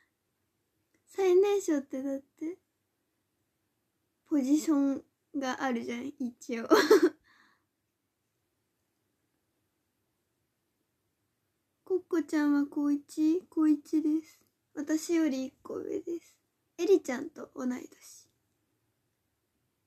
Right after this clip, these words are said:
そう、小学生いた時もありますもんね、エ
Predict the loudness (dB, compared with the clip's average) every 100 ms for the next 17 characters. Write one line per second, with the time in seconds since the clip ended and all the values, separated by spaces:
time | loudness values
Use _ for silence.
0 | _ _ _ _ -2 0 0 0 -2 -6
1 | -4 2 2 2 -4 -4 -2 -2 0 0
2 | 0 0 -2 -8 -6 -4 -2